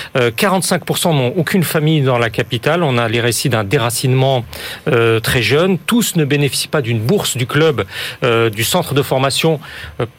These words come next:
qui puisse couvrir les frais de logement, de, de nourriture et de transport. Et en fait, le, le, c'est le potentiel du joueur qui détermine, euh, la bourse. Le discours de l'ascension sociale, euh,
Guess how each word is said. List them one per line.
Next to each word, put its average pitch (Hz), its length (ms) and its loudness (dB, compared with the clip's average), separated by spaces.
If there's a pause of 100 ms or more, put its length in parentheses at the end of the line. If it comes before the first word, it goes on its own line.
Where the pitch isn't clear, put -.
(160)
qui - 80 -4
puisse - 160 -2
couvrir 147 360 2
les 143 80 2
frais 139 160 -2
de 120 80 -2
logement, 151 540 2
de, 131 160 2
de 123 140 -2
nourriture 135 680 0
et 147 40 -2
de 143 40 -8
transport. 180 360 -2
Et 170 40 2
en 151 60 0
fait, - 400 -4
le, 143 580 2 (100)
le, 135 520 0
c'est - 140 -2
le 143 60 0
potentiel 175 520 0
du 131 140 0
joueur 143 280 2
qui 123 120 -6
détermine, 127 480 0
euh, 127 440 -2
la 127 140 0
bourse. 180 360 -2 (520)
Le 135 100 0
discours 185 420 2
de 156 40 2
l'ascension 156 400 0
sociale, 170 640 2
euh, 113 160 2